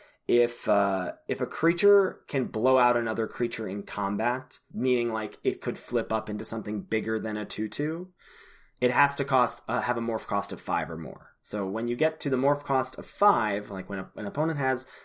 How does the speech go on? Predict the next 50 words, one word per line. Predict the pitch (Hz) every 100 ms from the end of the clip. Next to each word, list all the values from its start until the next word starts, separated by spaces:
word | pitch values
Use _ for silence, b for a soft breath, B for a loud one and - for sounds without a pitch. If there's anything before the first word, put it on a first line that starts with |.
| B
a | 120
morph | 139 151
in | 139
play | 123 120 120 117
and | - 101
they | 104
pass | - - 120 123
with | 123
five | - 107 104
mana | 156 139
up, | 95 98 - - b b -
your | 120 123 113 -
alarm | 147 196 185
bells | 139 120
are |
gonna | 117 113
go | 110
off | 107 107
'cause | - 107
now | 127 131
they're | 127
in | 123
the | 120
territory | - 113 104 - 95 95 87
of | 90
being | - 95 92
able | 90 90 87
to | - 90 85 80 87 _ _ -
trade | - 139 123
up, | - 98 -
or | - 92
not | 98 104 101
trade | - 92
up, | 78 -
but | 92
to | -
be | 101
able | 98
to, | 98 95
to | 110
blow | 123 127
you | 107 90
out, | 60 - -
essentially, | - 87 - 71
to | 80
eat | - 120
your, | 101 120 104 92
your | 90
smaller | 95 - 95 87
creatures. | 85 - 69 - - -